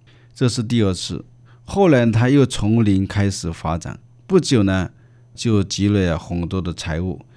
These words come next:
再次呢施舍出去，这是第三次做大布施。所以像这样的一个人呢，是非常难得的，所以他非常有这个菩萨慈悲心，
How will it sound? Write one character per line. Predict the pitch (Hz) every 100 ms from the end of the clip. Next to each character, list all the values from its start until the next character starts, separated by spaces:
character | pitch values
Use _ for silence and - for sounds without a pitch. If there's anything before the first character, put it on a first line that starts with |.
| _ - -
再 | 170 147
次 | 113 - 127
呢 | 98 90 - - -
施 | - - -
舍 | 135 95
出 | 80 -
去， | 101 92 60 - - - -
这 | - 104
是 | - 92
第 | - 123
三 | 104 87 85
次 | - 78 64 - - -
做 | - 95
大 | 107 92
布 | - 98
施。 | - 90 87 - - - - - - -
所 | - 104
以 |
像 | 104 123
这 | 107 120
样 | 107 92
的 | 92
一 | 85
个 | 87 90
人 | 80 69 67
呢， | 71 - - - - -
是 | - 104 87
非 | - 107
常 | 98 87
难 | 82 73 85
得 | 78 65
的， | - - - - - -
所 | - 98
以 |
他 | 95 90 90 87 - - -
非 | - 113 117
常 | - 87
有 | 85 80 73 69
这 | - - 85
个 | 80 76 71 -
菩 | - 95
萨 | - 87 71 - - - -
慈 | - - -
悲 | 90 95
心， | 92 - 90 -